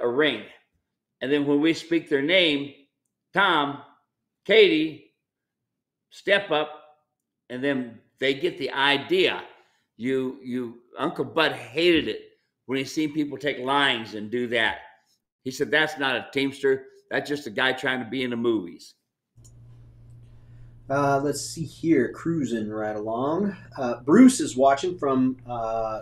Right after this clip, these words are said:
Speaker 2: New Braunfels, Texas, hot and dry. "I gave the cup to Steve. I hope it keeps his drink cold in this hot weather." Mister Bruce owned up to it.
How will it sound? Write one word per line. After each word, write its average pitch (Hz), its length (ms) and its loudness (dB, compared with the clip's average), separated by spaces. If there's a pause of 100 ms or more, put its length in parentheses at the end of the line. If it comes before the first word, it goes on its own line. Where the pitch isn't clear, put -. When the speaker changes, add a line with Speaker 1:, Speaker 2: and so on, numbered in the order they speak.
Speaker 2:
New 151 320 2
Braunfels, 160 580 0
Texas, 165 520 -2
hot 180 280 0
and 185 120 -8
dry. 151 400 0 (360)
"I 190 260 8
gave 165 340 6
the 151 100 2
cup 160 320 6
to 151 120 0
Steve. 156 440 2
I 139 140 4
hope 147 420 4
it 156 260 -2
keeps 160 360 -2
his 143 200 -2
drink 147 360 -2
cold 151 400 6
in 135 120 2
this 131 220 -2
hot 135 260 0
weather." 127 420 2
Mister 208 520 10
Bruce 202 420 12
owned 185 300 10
up 175 220 10
to 143 200 4
it. - 180 -4